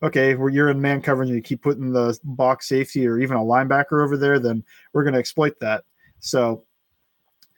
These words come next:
I think he's gonna replicate what C J did in the passing game pretty seamlessly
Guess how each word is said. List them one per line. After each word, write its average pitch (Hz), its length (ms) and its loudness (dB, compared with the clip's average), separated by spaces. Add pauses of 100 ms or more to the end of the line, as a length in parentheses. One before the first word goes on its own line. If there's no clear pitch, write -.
(360)
I 151 60 0
think 202 160 0
he's 202 140 -4
gonna 147 300 0 (140)
replicate 170 560 0
what 160 120 -4
C 170 160 2
J 156 160 0
did 147 180 -4
in 143 60 -6
the 135 60 -6
passing 143 380 0
game 143 340 -2
pretty 139 240 -2
seamlessly 143 800 -2